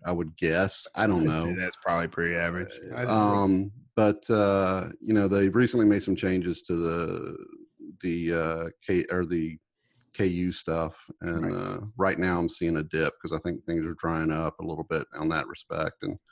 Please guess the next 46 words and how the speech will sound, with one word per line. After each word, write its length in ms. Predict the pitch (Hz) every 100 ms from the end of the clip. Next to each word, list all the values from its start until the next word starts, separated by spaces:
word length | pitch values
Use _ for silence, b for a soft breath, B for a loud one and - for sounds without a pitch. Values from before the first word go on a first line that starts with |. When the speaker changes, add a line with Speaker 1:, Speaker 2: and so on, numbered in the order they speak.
| B B B
Speaker 2:
Yeah. 200 | - 85
Speaker 1:
but 100 | 202
I 20 | 202
mean, 220 | 208 190 214
you 80 |
know, 320 | 220 120 127 - _
like 160 | - 143
I 60 | 139
said, 280 | 143 90
it's 360 | 95 92 - - _ _ _ _ _ _
better 240 | 117 127 127
than 120 | 123
it 80 | 107
was 240 | 113 107
two 140 | - 113
years 280 | 120 117
ago, 360 | 117 117 117 110
and 240 | 90 87 95
hopefully 340 | 113 107 104
not 240 | 98 104
as 240 | 107 98 - -
good 160 | 110
as 140 | 110 107
it'll 160 | 107
be 140 | 104 110
next 300 | 95 - -
year. 220 | - -
Speaker 2:
<laughs> 40 | 110
Exactly, 680 | - 98 - - 101 85
Speaker 1:
So 120 | - -
Speaker 2:
right. 0 | 104
Speaker 1:
it's, 260 | - - -
this 200 | 117 110
is 100 | 110
a, 60 | 110 98
this 180 | 120 110
is 60 |
a 60 | 135
marathon, 600 | 127 101 85 90 78 78
not 160 | 78
a 40 | -
sprint. 520 | - - - - -
So 360 | - 85 78 107
Speaker 2:
Are 60 |
you, 380 | 104 113 123 120
uh, 300 | 107 101